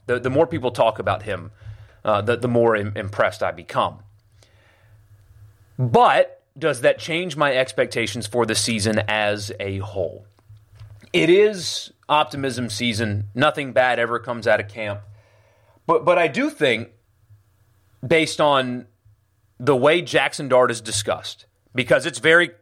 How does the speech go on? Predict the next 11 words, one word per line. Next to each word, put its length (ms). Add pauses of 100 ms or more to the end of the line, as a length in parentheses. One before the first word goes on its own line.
clearly 520
different 380
than 100
it 100
was 240
a 40
year 260
ago, 320 (800)
uh, 100 (240)
people 380
were, 480